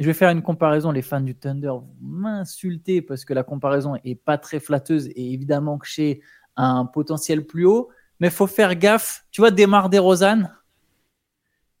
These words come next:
évidemment que Shai est meilleur que DeMar DeRozan. Shai a fini deuxième du vote pour le M V P. Jamais DeRozan n'a été deuxième du vote pour le M V P. Donc, c'est une catégorie au-dessus. Mais DeMar DeRozan, il a eu un moment ce petit statut avec une équipe qui va loin en play-off, tu vois, qui va,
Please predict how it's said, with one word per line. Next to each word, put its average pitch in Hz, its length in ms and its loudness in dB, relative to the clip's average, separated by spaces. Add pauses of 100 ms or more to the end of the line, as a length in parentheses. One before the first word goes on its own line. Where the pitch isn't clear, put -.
(380)
évidemment 160 380 6
que - 80 -2
Shai 170 220 4
est 156 40 4
meilleur 147 280 0
que - 100 -8
DeMar 127 340 -2
DeRozan. 120 420 -4 (100)
Shai 151 260 -2
a 131 80 -2
fini 131 460 -8
deuxième 151 420 0
du 139 120 -4
vote 143 200 -2
pour 131 140 -8
le 123 80 0
M 123 100 -2
V 120 140 -10
P. 147 180 -12
Jamais 151 320 0
DeRozan 131 400 0
n'a 123 140 -2
été 120 160 -6
deuxième 123 360 -4
du 117 140 -10
vote 117 180 -8
pour 117 120 -12
le 117 80 -8
M 117 100 -6
V 120 80 -12
P. 117 140 -14
Donc, 110 180 -10
c'est 139 120 -6
une 127 100 -4
catégorie 151 460 -2
au-dessus. 143 340 -6 (320)
Mais 123 100 2
DeMar 208 340 6
DeRozan, 196 440 4
il 180 120 4
a 185 60 6
eu 254 140 4
un 185 100 4
moment 135 400 -2
ce - 140 -10
petit 139 260 -10
statut 131 420 -4
avec 120 220 -6
une 143 100 -6
équipe 143 300 -10
qui - 140 -14
va 131 160 0
loin 170 260 2
en 156 100 2
play-off, 127 400 0
tu - 120 -20
vois, 127 160 -2
qui 127 160 -16
va, 120 260 -6